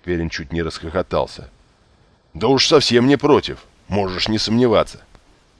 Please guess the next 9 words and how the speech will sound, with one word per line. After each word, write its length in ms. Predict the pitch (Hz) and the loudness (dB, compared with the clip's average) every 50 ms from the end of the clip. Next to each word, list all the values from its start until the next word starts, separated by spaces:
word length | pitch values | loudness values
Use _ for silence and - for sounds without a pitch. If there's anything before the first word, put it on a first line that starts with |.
| _ _ | _ _
"Прекрасно. 720 | - - 90 - - 175 180 143 - - - 143 - - _ _ _ _ _ | -8 -8 -6 -2 0 2 4 2 2 0 -4 -12 -14 -16 _ _ _ _ _
Через 300 | - - 90 92 92 87 | -10 -8 -6 -6 -2 0
несколько 400 | 113 120 117 - 117 101 - 113 | 0 0 0 0 -4 -6 -6 -6
часов 480 | - - 120 - - 147 139 120 - | -4 -4 -6 -4 0 0 0 0 0
мы 140 | 85 98 113 | -2 -2 0
уже 180 | 120 107 123 127 | 0 0 0 -2
вступим 460 | - - - 139 123 - 135 131 113 | -2 -2 -2 -2 0 2 0 0 0
в 100 | - - | -2 -6
пути". 460 | _ - 143 - - 123 95 73 - | _ -6 -4 -4 -4 -6 -6 -8 -10